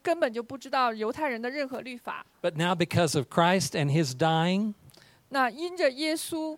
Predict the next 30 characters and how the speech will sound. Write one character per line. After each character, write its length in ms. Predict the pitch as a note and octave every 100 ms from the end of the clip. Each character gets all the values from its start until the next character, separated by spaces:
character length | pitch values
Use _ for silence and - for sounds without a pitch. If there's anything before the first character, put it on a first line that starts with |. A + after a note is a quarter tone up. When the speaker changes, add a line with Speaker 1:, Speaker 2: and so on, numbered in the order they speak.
| _
Speaker 1:
基 220 | - D4+ D4+
督 260 | D#4 D4
和 200 | C#4+ -
他 180 | B3 C#4+
的 120 | C#4+
受 260 | C4+ - D#4+
死， 320 | C#4 - - -
Speaker 2:
the 80 | C3
shedding 500 | - F#3 F#3+ F3+ E3+
of 100 | D3
his 160 | C#3
blood, 440 | C3 D3 F3 F#3+ D3
you 320 | D#3 F#3+ G#3+
who 180 | E3+ G#3+
were 220 | F3+ E3
once 640 | D3+ D#3+ G3 A3 G#3+ - - -
outside 1000 | F#3+ G3+ A3 - - G#3 F#3 F3+ F3+ D3+ - _ _ _
are 180 | - E3
now 300 | E3 E3 D#3+
inside 600 | E3 E3+ D#3 - C#3 A2+ G2+
the 80 |
family. 560 | B2+ - D3 B2 G2+ A2
Speaker 1:
因 200 | - E4
着 100 | E4
耶 180 | C#4+ D4
稣 220 | D4 D#4+
流 160 | C#4 B3
的 100 | C#4+
宝 300 | C#4+ G#3 A#3+
血， 400 | - A#3 E3